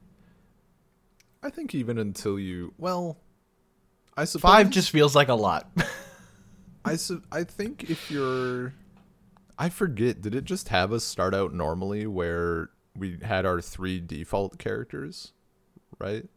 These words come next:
Speaker 1: We didn't come
Speaker 2: Yeah,
Speaker 1: in
Speaker 2: it
Speaker 1: with
Speaker 2: started
Speaker 1: our
Speaker 2: with
Speaker 1: own.
Speaker 2: three characters, but I think there was a thing, like, if you start with five people, you start with five characters.
Speaker 1: Okay.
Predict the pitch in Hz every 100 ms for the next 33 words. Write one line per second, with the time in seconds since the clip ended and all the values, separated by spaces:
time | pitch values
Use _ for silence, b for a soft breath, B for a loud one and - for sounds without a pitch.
0 | _ 117 120 143 107 139 139 123 104 175
1 | 165 143 131 120 120 120 113 - 104 90
2 | 87 90 87 120 123 190 196 180 139 131
3 | 120 110 98 95 101 98 110 107 101 -
4 | 92 87 90 85 82 80 - - - -
5 | 57 - - - - - - - - -
6 | - - 92 82 -